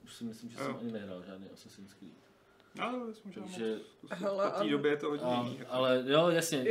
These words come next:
Speaker 1: já
Speaker 3: ani
Speaker 1: i
Speaker 3: ten příklon k R P Gčku tě nepřesvědčí?
Speaker 1: Mm, to
Speaker 3: To
Speaker 1: asi
Speaker 3: vypadá
Speaker 1: není úplně
Speaker 3: zajímavě.
Speaker 1: to, co tam hledám, jako,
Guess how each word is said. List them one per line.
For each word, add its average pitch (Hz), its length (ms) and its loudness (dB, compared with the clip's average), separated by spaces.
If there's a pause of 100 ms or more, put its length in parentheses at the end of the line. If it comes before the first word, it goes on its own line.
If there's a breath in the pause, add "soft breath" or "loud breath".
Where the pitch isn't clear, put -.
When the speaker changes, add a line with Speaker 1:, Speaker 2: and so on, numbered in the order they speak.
(100)
Speaker 1:
já 147 80 10
Speaker 3:
ani 240 140 6
Speaker 1:
i 247 40 4
Speaker 3:
ten 240 180 2
příklon 214 380 0
k 208 60 -2
R 196 100 4
P 202 140 4
Gčku 185 300 0
tě 180 120 -6
nepřesvědčí? - 800 -10 (240)
Speaker 1:
Mm, 120 580 2
to - 80 -4
Speaker 3:
To 104 80 0
Speaker 1:
asi 110 180 -4
Speaker 3:
vypadá 117 180 0
Speaker 1:
není 113 140 -2
úplně 113 40 -6
Speaker 3:
zajímavě. 110 280 -2
Speaker 1:
to, - 60 -12
co 107 60 -12
tam 107 180 -4
hledám, 101 400 -10
jako, 101 260 -14